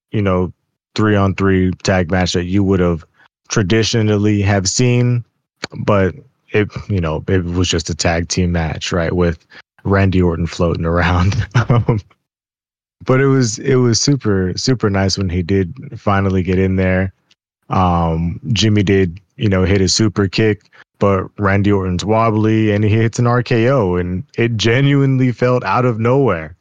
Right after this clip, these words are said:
uh, 'cause he just kinda showed up, did his moves,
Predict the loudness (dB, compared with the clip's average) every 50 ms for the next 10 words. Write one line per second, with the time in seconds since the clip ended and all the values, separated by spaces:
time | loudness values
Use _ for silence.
0 | _ _ _ _ _ -6 -2 -2 -2 0 -2 -2 0 0 -2 0 0 -2 -2 -2
1 | -2 -2 0 0 0 0 0 0 0 2 2 2 2 2 2 0 0 -4 _ _
2 | _ _ _ _ _ _ _ -6 -2 -2 0 0 0 0 0 0 0 2 2 2
3 | 2 2 0 0 -4 -6 -10 -12